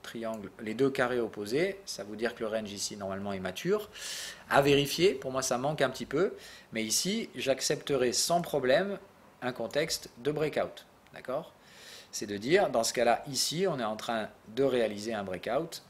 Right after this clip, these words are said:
vers cette zone-là, et ici on est en phase de tendance. Ça dépend de ce qui s'est passé avant, mais je trouverais ça acceptable. Je vais regarder si parmi vous il y en a qui ont mis ça, parce que je trouverais ça intéressant. Bon, pour la plupart, vous avez mis range neutre et on est plutôt d'accord.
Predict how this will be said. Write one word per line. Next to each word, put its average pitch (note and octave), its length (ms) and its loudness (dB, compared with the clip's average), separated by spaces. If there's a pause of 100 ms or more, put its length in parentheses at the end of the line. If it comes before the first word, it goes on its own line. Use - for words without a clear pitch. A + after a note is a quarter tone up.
(240)
vers A#2 220 0
cette G2+ 220 -6
zone-là, G2+ 440 -4 (280)
et G#2 100 -8
ici A#2 320 -6
on C3 80 -6
est A#2 80 -2
en A#2+ 100 -2
phase A#2 260 -2
de A#2+ 80 -4
tendance. A2 560 -6 (460)
Ça A2 220 4
dépend D#3 520 2 (120)
de A#2+ 360 2
ce - 120 -6
qui B2+ 100 -10
s'est B2+ 160 -2
passé B2+ 460 -4
avant, A#2 340 -2
mais D3+ 400 -2
je - 180 -2
trouverais A#2+ 380 -2
ça A2 160 4
acceptable. D3 500 -2
Je C3+ 40 -8
vais C3+ 80 2
regarder D3 220 0
si - 140 -4
parmi B2+ 260 -2
vous C#3+ 120 -6
il C3 40 -4
y B2 40 -2
en A#2 80 -2
a A#2+ 60 -4
qui A#2 160 -10
ont G#2 40 -8
mis G#2 120 -8
ça, - 260 -6 (540)
parce - 180 -6
que A2+ 80 -8
je - 60 -12
trouverais A2 280 -2
ça C#3+ 160 -2
intéressant. A2+ 480 -4 (180)
Bon, D#3 80 -4
pour - 140 2
la C#3+ 80 12
plupart, D#3+ 300 8
vous C#3+ 80 2
avez C#3 100 0
mis C3+ 120 2
range B2+ 260 4
neutre C#3+ 420 4
et B2+ 80 0
on B2+ 80 -2
est C3 60 -4
plutôt C#3+ 220 -4
d'accord. A2 360 0